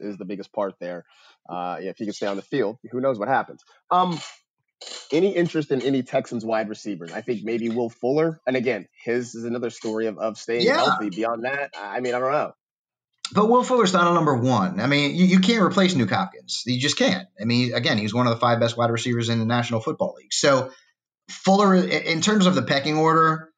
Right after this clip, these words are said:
Speaker 2: you're probably seeing Fuller. But Randall Cobb could end up being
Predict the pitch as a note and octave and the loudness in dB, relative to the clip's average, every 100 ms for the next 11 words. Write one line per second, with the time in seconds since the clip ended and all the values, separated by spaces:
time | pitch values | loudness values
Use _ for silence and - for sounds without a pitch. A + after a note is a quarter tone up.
0 | - B2+ A#2+ D3 D3 C#3 D3+ C#3+ B2 - | -4 -2 2 2 2 0 0 0 0 0
1 | C3+ C#3 E3 E3+ - - D#3+ E3 D#4 F4+ | 4 6 4 2 -8 0 2 4 2 2
2 | - C4+ D4 A#3+ A3 A3 F#3+ A3 G#3+ G3+ | 2 2 4 4 4 4 4 4 6 6
3 | F#3+ F#3 | 6 2